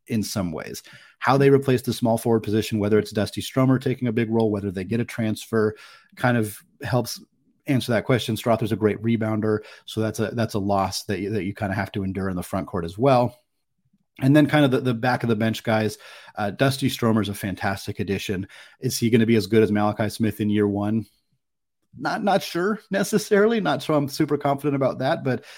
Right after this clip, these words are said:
uh, I'd, I, I, I'm happy to have a young guy who's, who's a high level scorer, really, really energy, energy guy. We'll see what he brings on the defensive end of the floor, although I'm not sure Malachi Smith is an elite defensive player either. So that's kind of an interesting element of this as well. Alex Tui is a guy I'm very excited to see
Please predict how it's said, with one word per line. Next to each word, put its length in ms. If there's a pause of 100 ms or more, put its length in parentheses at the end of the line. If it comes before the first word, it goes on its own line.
(160)
uh, 200
I'd, 180
I, 200
I, 300
I'm 80
happy 280
to 40
have 120
a 60
young 220
guy 220
who's, 220
who's 400 (360)
a 80
high 180
level 280
scorer, 580
really, 360
really 260
energy, 320
energy 380
guy. 280
We'll 160
see 160
what 140
he 60
brings 260
on 80
the 60
defensive 400
end 80
of 60
the 60
floor, 280
although 280 (300)
I'm 120
not 180
sure 120
Malachi 320
Smith 300
is 100
an 60
elite 300
defensive 440
player 300
either. 320
So 320 (260)
that's 200
kind 160
of 60
an 100
interesting 360
element 300
of 100
this 220
as 160
well. 320
Alex 340
Tui 320
is 120
a 40
guy 180
I'm 120
very 180
excited 420
to 80
see 440